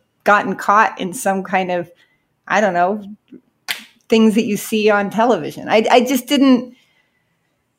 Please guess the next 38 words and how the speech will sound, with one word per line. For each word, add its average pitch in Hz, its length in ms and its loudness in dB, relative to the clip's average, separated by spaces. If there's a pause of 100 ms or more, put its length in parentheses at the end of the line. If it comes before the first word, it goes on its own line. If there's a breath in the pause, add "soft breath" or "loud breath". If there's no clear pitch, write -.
(400)
I 262 80 6
didn't 294 240 6
have 254 340 4
any 233 320 4
theory. 185 360 0
I 185 80 6
didn't 214 220 2
know. 196 220 4
And 185 140 0
then 196 100 2
all 202 160 2
these 202 300 -2
articles 208 400 0
started 185 280 0
coming 190 280 -6
out 185 140 0
in 175 140 -8
Italy 190 360 -2
and 180 140 -4
in 165 100 -8
Croatia 180 640 -2
that 175 140 -4
were 170 240 -6 (240)
immediately, 214 720 4
within 185 320 -4
a 180 80 -4
day 190 280 2
of 170 80 0
his 160 180 -8
death, - 340 -8 (180)
um, 165 640 -6
that 180 140 0
were 180 80 -2
giving 175 360 -2
all 160 140 -2
these 151 220 -8
theories. 180 500 0
And 190 220 -2